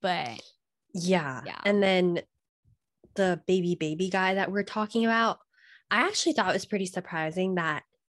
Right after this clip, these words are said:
Speaker 2: like, the girl didn't end up going with him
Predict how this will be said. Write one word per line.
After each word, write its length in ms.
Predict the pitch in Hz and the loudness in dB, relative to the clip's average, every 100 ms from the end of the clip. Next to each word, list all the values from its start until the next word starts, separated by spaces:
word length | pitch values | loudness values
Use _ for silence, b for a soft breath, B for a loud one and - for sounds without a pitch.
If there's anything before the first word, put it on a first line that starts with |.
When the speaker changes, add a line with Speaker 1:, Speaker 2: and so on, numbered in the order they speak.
| _ _ _ | _ _ _
Speaker 2:
like, 340 | 180 165 156 - | 0 0 -2 -8
the 180 | 180 190 | 0 0
girl 580 | - 165 156 160 175 - | 0 0 2 2 -2 0
didn't 280 | 185 170 - | 2 2 0
end 200 | 165 156 | -2 0
up 200 | 151 - | -2 -2
going 300 | 156 143 147 | -2 -2 -2
with 180 | 180 185 | -4 -2
him 360 | 196 196 220 | 0 0 -2